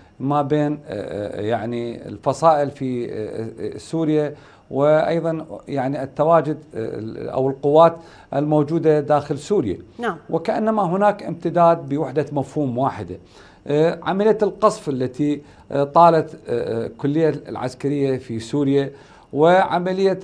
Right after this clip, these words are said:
Speaker 1: احتجاز، آه، آه، آه، وممارسات، آه، الاعتقال ال-، ال-، ال-، يعني الأسرى الفلسطينيون
Speaker 2: نعم.
Speaker 1: في المعتقلات، آه، الإسرائيلية هي الأخرى،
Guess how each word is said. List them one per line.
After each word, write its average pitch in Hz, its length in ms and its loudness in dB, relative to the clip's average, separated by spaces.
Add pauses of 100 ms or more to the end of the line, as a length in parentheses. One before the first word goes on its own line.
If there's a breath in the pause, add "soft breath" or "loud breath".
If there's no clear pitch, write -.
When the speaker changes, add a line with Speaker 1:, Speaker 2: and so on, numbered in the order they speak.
(120)
Speaker 1:
احتجاز، 170 680 2 (100)
آه، - 40 -6
آه، 123 1120 -2 (100)
آه، - 400 -8
وممارسات، 151 680 2 (360 loud breath)
آه، 131 240 0
الاعتقال 156 560 4
ال-، 156 80 -6 (100)
ال-، 117 560 -10
ال-، - 360 -14
يعني 123 280 -4
الأسرى 160 380 -4
الفلسطينيون 147 840 -2 (260 loud breath)
Speaker 2:
نعم. 214 120 -8
Speaker 1:
في 151 400 -2
المعتقلات، 135 840 0 (140)
آه، - 180 -8
الإسرائيلية 131 800 -2
هي 139 200 -2
الأخرى، 160 580 0